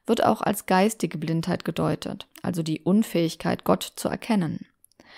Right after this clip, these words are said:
Auch die Verlegung der Szene in einen intimen Rahmen, vermutlich einen Stall und somit einen Innenraum, ist nahezu singulär.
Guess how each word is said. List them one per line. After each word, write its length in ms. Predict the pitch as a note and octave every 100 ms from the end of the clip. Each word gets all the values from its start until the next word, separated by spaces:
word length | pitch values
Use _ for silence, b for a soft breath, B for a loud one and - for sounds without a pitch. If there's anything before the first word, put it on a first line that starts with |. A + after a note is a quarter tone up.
| B B B
Auch 180 | A#3+ D4+
die 100 | A3+
Verlegung 540 | - F3 F3+ A3 G3
der 100 | E3+
Szene 460 | F3 - F3 G3 F#3+
in 80 | F#3+
einen 220 | - F3
intimen 500 | - F3 - A3+ G#3+
Rahmen, 560 | F3 F3 F3 F3 E3+ F3 B B B
vermutlich 500 | - A#3 C4 C4+ A3+
einen 220 | - F3 F3
Stall 500 | - F#3 F#3 E3+ F3+ B B
und 160 | G#3
somit 260 | A3 A3+ -
einen 220 | G3 F#3+
Innenraum, 680 | - A3 G3 F#3 F3+ F#3 G3
ist 220 | G#3 -
nahezu 400 | A3+ A3+ G#3+ -
singulär. 800 | F#3+ F#3 F3+ F3 F3+ F#3 D3 F#3